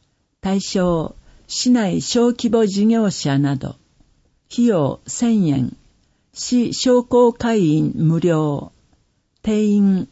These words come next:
二十人。申し込み、電話、ファックス、またはEメールで先着順。氏名、電話番号、メールアドレスを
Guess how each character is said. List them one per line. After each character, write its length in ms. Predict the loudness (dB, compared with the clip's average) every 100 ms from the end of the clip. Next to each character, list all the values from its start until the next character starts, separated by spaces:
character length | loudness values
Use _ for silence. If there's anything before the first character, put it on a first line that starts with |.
| 0
二 160 | 2
十 320 | 2 0 0 2
人。 340 | 2 0 -4 -12 -20 -20 -20 -20 -20 _ 0
申 160 | 0
し 160 | -2 -4
込 180 | -2 0
み、 300 | 0 -2 -8 _ _ -4
電 340 | -2 2 2
話、 240 | 2 -2 -4
フ 40 | -8
ァ 100 | -8
ッ 40 |
ク 140 | -8 -10
ス、 340 | -6 -4 -4 0
ま 160 | -2
た 200 | 0 -2
は 200 | 0 0
E 260 | 0 2 4
メ 280 | 4 2 0
ー 40 |
ル 140 | -2
で 240 | -2 -4 -6 _
先 320 | -6 -2 -2
着 300 | -2 -4 -4
順。 400 | -2 0 0 -2 -10 _ _ _ _ _ _
氏 240 | -6 2
名、 380 | 2 2 0 -4
電 280 | -2 2 2
話 140 | 2 2
番 320 | 2 2 2
号、 320 | 2 0 0
メ 240 | 0 0 2
ー 40 |
ル 180 | 0 0
ア 120 | -2
ド 140 | 0 -2
レ 120 | -2
ス 220 | -4 -2
を 180 | -2